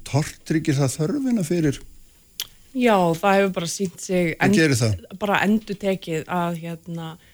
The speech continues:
Speaker 2: það er rosalega mikil vanþekking á okkar störfum. Það er, það er enginn innan Sjúkratrygginga Íslands sem að þekkir störf talmeinafræðinga að neinu viti, sko.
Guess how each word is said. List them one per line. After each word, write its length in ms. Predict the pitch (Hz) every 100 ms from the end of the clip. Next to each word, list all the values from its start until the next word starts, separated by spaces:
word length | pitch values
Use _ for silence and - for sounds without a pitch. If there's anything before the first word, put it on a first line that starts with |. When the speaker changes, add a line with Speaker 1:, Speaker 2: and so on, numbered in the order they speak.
| _
Speaker 2:
það 60 | 202
er 40 |
rosalega 540 | 196 220 233 214 196 190
mikil 320 | 208 208 196
vanþekking 840 | 190 220 226 226 202 - 190 185 180
á 160 | 196
okkar 480 | 214 220 - 208 202
störfum. 380 | - 214 202 185 _ _ _ _ _
Það 40 | 190
er, 140 | 185
það 80 | 202
er 100 | 196
enginn 380 | 196 214 214 208
innan 240 | 226 208
Sjúkratrygginga 640 | - 226 208 185 180 180 -
Íslands 320 | 202 165 165
sem 100 | 170
að 140 | 170
þekkir 540 | 202 - - - 175 - - - _
störf 300 | - - 196
talmeinafræðinga 800 | 196 208 190 165 160 156 147 147 156
að 300 | 175 165 165
neinu 320 | 175 175 170 165
viti, 240 | 160 156
sko. 380 | 160 - 240